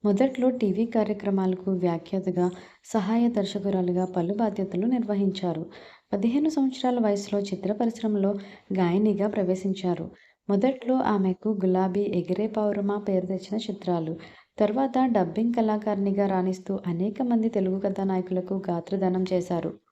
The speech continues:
ఈమె ఎనిమిది సంవత్సరాల కాలంలో సుమారు ఐదు వందల సినిమాలకు డబ్బింగ్ ఆర్టిస్ట్గా పనిచేశారు. సునీత గారు పంతొమ్మిది వందల డెబ్బై ఎనిమిది మే పది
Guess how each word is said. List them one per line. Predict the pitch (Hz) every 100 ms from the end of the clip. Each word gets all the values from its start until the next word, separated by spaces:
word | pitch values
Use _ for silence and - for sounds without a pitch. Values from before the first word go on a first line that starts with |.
| _ -
ఈమె | 208 233 240 240 247 - - -
ఎనిమిది | 190 202 254 294
సంవత్సరాల | 269 247 240 226 220
కాలంలో | 214 202 196 185 202
సుమారు | 240 190 175 196 208 254
ఐదు | 180 180 196
వందల | 226 214 214
సినిమాలకు | 214 185 185 175 175 254
డబ్బింగ్ | 226 180 185 190
ఆర్టిస్ట్గా | 185 175 170 - 190
పనిచేశారు. | 240 220 196 185 185 165 160 -
సునీత | 156 - 247 277
గారు | 269 240 214
పంతొమ్మిది | 233 185 185 226 214
వందల | 208 220
డెబ్బై | 208 170 156 208
ఎనిమిది | 226 208 202 196 202
మే | 175 170 202
పది | 208 180 190